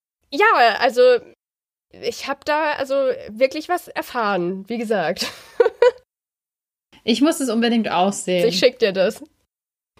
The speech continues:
Speaker 1: Was hast du denn gelernt?
Speaker 2: Ich hab was so Tolles gelernt. Es ist eigentlich so wie bei dir. Es ist nicht so ein, so ein Fakt, den ich gelernt hab, aber was anderes, was ich extrem toll finde und was wieder so ein Punkt ist, wo ich sagen muss, dafür liebe ich junge Menschen.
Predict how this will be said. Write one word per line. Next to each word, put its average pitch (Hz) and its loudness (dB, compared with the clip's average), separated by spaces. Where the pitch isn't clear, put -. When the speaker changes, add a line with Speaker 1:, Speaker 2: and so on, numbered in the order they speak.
Speaker 1:
Was 262 2
hast 294 -2
du 320 0
denn 381 4
gelernt? 185 0
Speaker 2:
Ich 262 2
hab 202 -4
was 208 -2
so 226 0
Tolles 214 -2
gelernt. 220 2
Es 233 -4
ist 285 -4
eigentlich 240 2
so 277 2
wie 285 0
bei 233 2
dir. 233 4
Es 262 -4
ist 247 -2
nicht 269 4
so 220 2
ein, 202 -2
so 202 -2
ein 202 0
Fakt, 247 -8
den 277 2
ich 269 -2
gelernt 247 0
hab, 254 -2
aber 185 -2
was 220 -4
anderes, 214 -2
was 190 -4
ich - -14
extrem 247 -2
toll 254 0
finde 196 -2
und 208 -2
was 214 0
wieder 220 0
so 208 2
ein 214 0
Punkt 262 0
ist, 226 -4
wo 214 2
ich 220 2
sagen 196 -2
muss, 196 -6
dafür 262 2
liebe 240 0
ich 202 -2
junge 226 2
Menschen. 202 -2